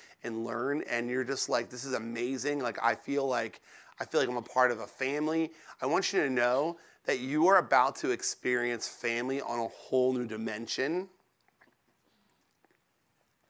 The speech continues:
And I want you to know that you're going to create the family that you wanted for your own self, and it's gonna be so healthy, it's gonna be so strong,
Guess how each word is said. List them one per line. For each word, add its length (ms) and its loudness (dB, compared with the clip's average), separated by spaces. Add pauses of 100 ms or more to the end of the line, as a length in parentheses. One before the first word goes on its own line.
(640)
And 80 0
I 40 8
want 280 2
you 100 2
to 60 2
know 500 4 (300)
that 160 0
you're 360 2
going 320 0
to 160 -2
create 720 -4
the 80 -6
family 760 -2
that 160 -4
you 260 -4
wanted 560 -4
for 140 -10
your 240 -4
own 200 -6
self, 520 -4
and 160 -8
it's 180 -8
gonna 200 -6
be 120 -6
so 260 -6
healthy, 480 -2
it's 160 -8
gonna 200 -10
be 100 -12
so 220 -10
strong, 560 -2